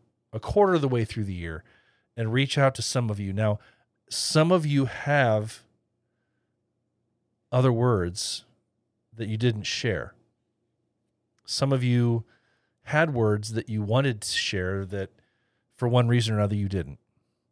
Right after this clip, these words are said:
The only thing I can tell you is live those words. Find your word for the year.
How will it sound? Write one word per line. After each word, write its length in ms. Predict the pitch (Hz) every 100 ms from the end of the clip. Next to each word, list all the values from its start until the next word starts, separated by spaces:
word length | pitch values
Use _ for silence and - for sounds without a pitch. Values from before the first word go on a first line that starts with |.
| _ _ _ _ _ _ _ _ -
The 80 | 123
only 180 | 147
thing 140 | 156 143
I 80 | 135
can 120 | 139
tell 220 | - 127
you 160 | 120 120
is 560 | 110 107 104 - - - _ 98
live 380 | 110 135 135
those 320 | 123 123 120 110
words. 600 | 104 87 76 - - - _ _ _ _ _ _ _ _ _ _ _ _
Find 540 | - - 120 131 165
your 140 | 156 151
word 320 | 143 139 123
for 160 | -
the 100 | 113
year. 460 | 120 117 92 82